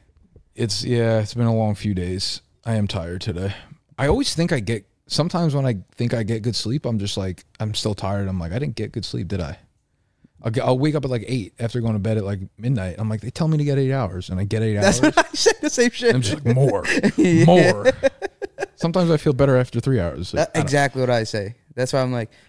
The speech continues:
Speaker 2: "I have to stay up." Heather wants to go to bed at ten. I'm like, "No, I have to stay up."
Speaker 1: I'm just tired from life, I think.
Speaker 2: Yeah. Well,
Speaker 1: Nothing in
Speaker 2: the
Speaker 1: particular.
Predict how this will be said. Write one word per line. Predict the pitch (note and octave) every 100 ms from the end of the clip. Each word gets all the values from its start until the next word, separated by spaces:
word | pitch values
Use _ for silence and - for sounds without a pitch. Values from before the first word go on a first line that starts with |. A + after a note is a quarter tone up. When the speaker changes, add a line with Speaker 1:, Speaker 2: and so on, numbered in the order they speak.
| _ - _
Speaker 2:
"I | A#2
have | B2+ B2 -
to |
stay | A2+ A#2+ A#2
up." | B2 G2+ -
Heather | B2+ C#3+
wants | C#3 C3
to |
go | C3+
to |
bed | C3 B2
at | -
ten. | C#3 B2+
I'm | G#2+
like, | G#2 F#2+
"No, | A#2 C3 C3
I | G2+
have | - C3+ B2
to | B2
stay | - A2 G2
up." | -
Speaker 1:
I'm | D#3
just | -
tired | G#2 E2
from | - D2
life, | E2 E2 -
I |
think. | - A#2 A#2+ - - _ _
Speaker 2:
Yeah. | - B2 G#2 G#2+ -
Well, | C3+ D#3
Speaker 1:
Nothing | C#3+ C3
in | G#2+
Speaker 2:
the | -
Speaker 1:
particular. | - F#2 - C3